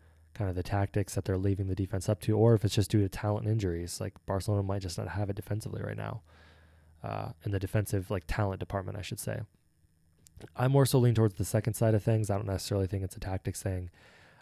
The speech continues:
I think it's just a form, um, injuries, form, talent right now on the defensive side is just lacking.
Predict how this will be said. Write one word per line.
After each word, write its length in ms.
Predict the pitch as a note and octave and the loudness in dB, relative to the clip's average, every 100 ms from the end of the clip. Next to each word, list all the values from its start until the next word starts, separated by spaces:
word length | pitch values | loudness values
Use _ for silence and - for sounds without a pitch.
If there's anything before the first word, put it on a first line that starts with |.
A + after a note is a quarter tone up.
| - | -4
I 40 | |
think 180 | G2 G2+ | 0 0
it's 120 | F#2+ | 2
just 180 | G2+ - | 0 -2
a 40 | |
form, 460 | - - F#2+ F2+ F2 - _ | -8 -4 -2 -2 -4 -12 _
um, 280 | G#2+ G2 G2 - | -12 -10 -14 -6
injuries, 480 | A2+ G#2+ G#2+ G#2 G2 | -2 2 4 4 0
form, 480 | - G#2 G2+ G2 F#2+ | 0 2 4 2 -2
talent 440 | - F#2+ F#2+ F#2+ | -4 -2 -2 -2
right 160 | G2 F#2+ | -2 -2
now 140 | F#2 | -4
on 240 | F#2 F#2 | -4 -4
the 80 | F#2+ | -6
defensive 360 | F#2 - F#2 - | -4 -6 -6 -6
side 280 | - F2+ F2+ | -6 -4 -6
is 120 | F2 | -8
just 140 | F2+ | -8
lacking. 480 | G2 F#2 F#2 G#2 G#2+ | -8 -8 -8 -10 -12